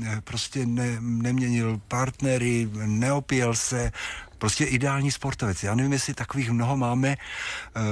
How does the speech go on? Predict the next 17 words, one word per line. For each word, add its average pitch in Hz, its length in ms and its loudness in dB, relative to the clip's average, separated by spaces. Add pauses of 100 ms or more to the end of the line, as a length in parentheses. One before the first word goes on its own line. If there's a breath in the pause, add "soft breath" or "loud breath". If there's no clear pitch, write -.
(340)
možná 110 600 2 (120)
by 110 300 -4
se - 120 -2
dal 113 160 2
přirovnávat, 113 580 2 (160)
eh, 98 280 -4
k - 60 -12
Federerovi 107 600 4
v - 80 -6
tenise. 113 500 2 (640 loud breath)
No, 98 60 2
ale 110 100 4
Petr 123 220 -2
Čech 131 200 2
byl 127 180 2
prostě 117 300 -2
vždy, 110 240 0